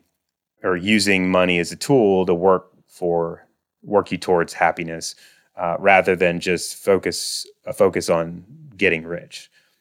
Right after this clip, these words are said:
So, so thank you for that. I appreciate the positive reviews. The negative ones, uh, hurt a little bit, but I appreciate <laughs> those too. It's good to know, um, you know,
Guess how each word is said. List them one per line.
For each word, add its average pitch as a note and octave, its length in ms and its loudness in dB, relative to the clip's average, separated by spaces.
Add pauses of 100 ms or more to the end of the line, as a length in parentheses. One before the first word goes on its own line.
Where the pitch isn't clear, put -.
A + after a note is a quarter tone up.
(200)
So, E2+ 520 0 (180)
so G2+ 140 0
thank C3 240 2
you A#2 60 -2
for A2 120 2
that. G#2 400 6
I F#2 140 4
appreciate F#2 640 0 (540)
the - 60 -20
positive A#2+ 400 4
reviews. A2 540 2 (160)
The G2+ 100 0
negative G#2 320 4
ones, G2+ 640 0 (100)
uh, F2 360 4
hurt A2+ 180 4
a A2+ 40 6
little A2+ 180 4
bit, A2+ 340 2
but G2 340 2
I G2 260 2 (200)
appreciate B2 420 2
<laughs> - 20 -10
those C3+ 240 2
too. A#2 320 0
It's F#2+ 140 -4
good G2+ 180 0
to F#2 60 -6
know, F#2+ 320 2 (480)
um, F2+ 540 2
you F#2 120 -8
know, E2+ 240 -2